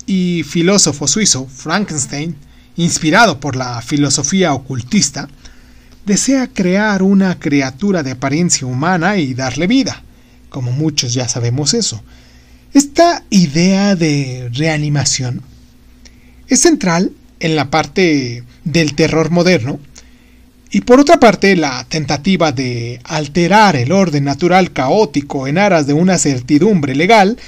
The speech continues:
es algo de la que la sociedad moderna hace continuamente, desde la creación de entornos antinaturales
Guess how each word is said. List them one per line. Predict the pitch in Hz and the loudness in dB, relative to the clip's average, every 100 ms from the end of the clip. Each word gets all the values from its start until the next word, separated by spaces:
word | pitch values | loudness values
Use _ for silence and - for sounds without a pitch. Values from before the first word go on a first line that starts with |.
| - - | -20 -4
es | 262 277 | 0 4
algo | 254 240 | 4 6
de | 202 | 4
la | 170 165 165 160 151 - | 4 0 -2 -4 -8 -2
que | 196 | 0
la | 185 | 2
sociedad | - 202 190 - 190 175 - | 2 0 0 0 0 0 0
moderna | 180 175 214 165 160 - | 0 0 0 -2 -6 -6
hace | 185 180 175 | -2 -2 -2
continuamente, | 190 180 220 262 330 170 123 - - - - | -4 -2 -2 0 0 -2 -8 -14 -20 -20 -8
desde | 147 147 135 | -2 0 -2
la | 131 127 | -6 -8
creación | 135 123 - 170 143 | -8 -4 -2 -2 -4
de | |
entornos | 135 123 156 147 147 - - - | -6 -4 -6 -4 -6 -8 -14 -10
antinaturales | - 240 196 165 151 151 156 151 190 | -4 -2 0 -4 -2 -2 0 0 -4